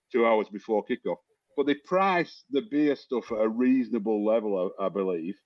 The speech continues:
I didn't go and, and, and test the wares, obviously working and everything, but, um,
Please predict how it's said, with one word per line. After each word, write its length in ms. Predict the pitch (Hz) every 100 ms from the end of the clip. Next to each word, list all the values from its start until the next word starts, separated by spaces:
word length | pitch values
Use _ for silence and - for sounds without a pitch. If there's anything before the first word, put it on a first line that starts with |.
| _ _ -
I 60 | 101
didn't 220 | 107 92
go 180 | 101 95
and, 140 | 92
and, 260 | 92 92 90
and 200 | 95 87
test 300 | - 95 -
the 100 | 95
wares, 300 | 90 90 87
obviously 380 | 90 85 - 82
working 420 | 87 90 - 82
and 100 | 80
everything, 360 | 76 - 85 90
but, 180 | 98 - - 180 104
um, 320 | 104 104 101